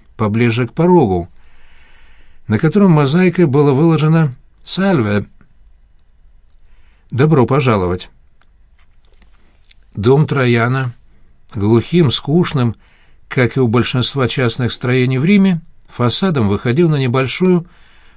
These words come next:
мощёную камнем площадь. Каменные плиты на площади были выщерблены, а местами их и вовсе не было,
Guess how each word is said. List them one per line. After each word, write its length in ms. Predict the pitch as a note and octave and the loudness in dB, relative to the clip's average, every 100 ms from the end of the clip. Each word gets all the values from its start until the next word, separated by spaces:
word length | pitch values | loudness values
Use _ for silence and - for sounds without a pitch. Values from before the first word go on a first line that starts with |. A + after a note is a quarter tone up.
| - | -2
мощёную 580 | G#2+ A#2 - D3+ D#3 | 0 0 0 0 0
камнем 400 | - D#3 D#3 D#3+ | 0 0 2 0
площадь. 600 | - D#3 G2 - F2+ - - - - - - - - - | 0 0 0 -2 -8 -10 -18 -20 -20 -20 -20 -20 -20 -10
Каменные 460 | - A2+ B2 B2+ B2 | -2 0 2 0 0
плиты 260 | G3 E3 | 0 2
на 140 | A#2+ G#2 | 0 0
площади 480 | B2 G#2+ - G#2 | 0 0 -2 -2
были 220 | G#2 B2 A2+ | 0 2 2
выщерблены, 840 | G2 E3 - E3 D3+ D#3+ D#3+ D3 - - - - - | 2 0 0 -2 0 0 0 -2 -10 -20 -20 -20 -10
а 120 | F#2+ | -2
местами 500 | A2 G#2+ - D3 C#3+ | 0 -2 -4 -4 -2
их 160 | D3 F3+ | -2 0
и 20 | |
вовсе 400 | D#3 A2+ - A2+ | 0 0 0 -2
не 200 | A2 G#2+ | -2 -2
было, 280 | G2+ G2+ | -2 -4